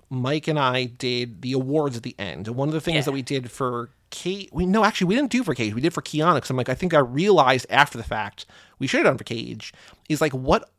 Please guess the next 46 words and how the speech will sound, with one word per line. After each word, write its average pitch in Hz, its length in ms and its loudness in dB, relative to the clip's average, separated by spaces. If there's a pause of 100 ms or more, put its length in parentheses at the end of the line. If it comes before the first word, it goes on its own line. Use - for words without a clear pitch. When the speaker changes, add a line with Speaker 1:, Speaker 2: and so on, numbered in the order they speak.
Speaker 1:
archetype, 127 840 -2 (380)
like, 127 140 -4
what 214 220 2
character 165 260 0
role? 135 80 0
'Cause - 100 -2
obviously 208 280 2
when 180 80 2
you 156 80 2
watch, - 180 6
like, 127 160 -2
sixty - 500 -6
or 120 60 0
seventy 123 420 0
or 120 60 -2
eighty 123 300 -2
or 127 60 2
whatever 139 340 2
movies 139 480 0
of 117 60 -4
an 123 100 -2
actor, 104 680 -4 (540)
you're 156 120 -2
gonna 170 120 4
see, 185 180 0
like, 170 140 4
certain 151 260 0
things, 139 220 -4
like, 139 80 -4
you 139 120 -6
get - 60 -8
typecast, 143 480 0
like, 120 80 2
Speaker 2:
Shirtless 131 160 -4
Speaker 1:
Zeph 123 220 4
as, 127 120 2
Speaker 2:
and 120 60 -8
Speaker 1:
like, 143 80 4
you 175 40 4
Speaker 2:
dancing. 135 180 -2
Speaker 1:
know, 107 280 -4
Speaker 2:
Yeah. 143 260 -4 (160)
Speaker 1:
exactly. 113 280 -4
Speaker 2:
Crying. 123 320 -2 (240)
Yeah. 127 160 -10 (320)
Speaker 1:
S-, - 300 -10